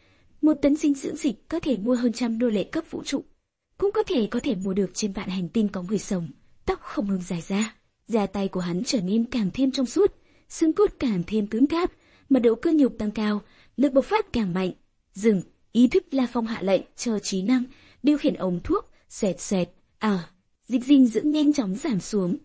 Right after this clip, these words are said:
bên trong khoang thuyền bên trong nhanh chóng trở nên trống rỗng, tạm thời vô cùng khô ráo.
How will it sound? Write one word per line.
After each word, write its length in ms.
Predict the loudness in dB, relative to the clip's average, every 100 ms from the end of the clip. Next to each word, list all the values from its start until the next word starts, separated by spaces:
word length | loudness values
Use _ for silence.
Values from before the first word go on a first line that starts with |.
| _ _ -4
bên 180 | 0 2
trong 140 | 2 0
khoang 240 | 0 0
thuyền 200 | 0 2
bên 140 | 0
trong 240 | 0 0 2
nhanh 160 | 0
chóng 260 | -2 -4 -4
trở 160 | -4 -4
nên 180 | -4 -4
trống 160 | -6
rỗng, 300 | -4 -6 -6 -14 _ _ -6
tạm 160 | -6 -2
thời 180 | -2
vô 140 | 0 0
cùng 240 | 0 -2
khô 160 | 0 -4
ráo. 380 | -2 -6 -6